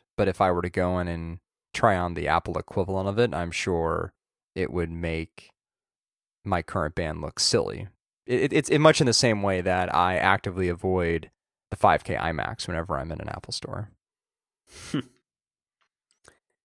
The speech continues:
Speaker 2: It's a good computer.
Speaker 1: Yeah, I know.
Speaker 2: It's a very good computer.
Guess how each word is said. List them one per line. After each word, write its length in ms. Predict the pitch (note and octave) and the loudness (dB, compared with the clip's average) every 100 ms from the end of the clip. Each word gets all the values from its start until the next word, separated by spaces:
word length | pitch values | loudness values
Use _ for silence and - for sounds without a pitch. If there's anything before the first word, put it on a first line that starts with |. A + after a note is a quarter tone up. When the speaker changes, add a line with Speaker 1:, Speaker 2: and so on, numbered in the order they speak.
| _ | _
Speaker 2:
It's 100 | - | -10
a 20 | |
good 140 | - - | -8 -6
computer. 440 | D3+ F3 D3 B2+ - _ _ _ _ - | -2 2 2 0 -6 _ _ _ _ -12
Speaker 1:
Yeah, 260 | E2 C#2+ | -8 -6
I 100 | D2 | -4
know. 40 | D2+ | -6
Speaker 2:
It's 120 | - | -8
a 40 | |
very 240 | - A2 G#2+ | -6 -6 -6
good 140 | - | -10
computer. 360 | A2 - - | -14 -14 -16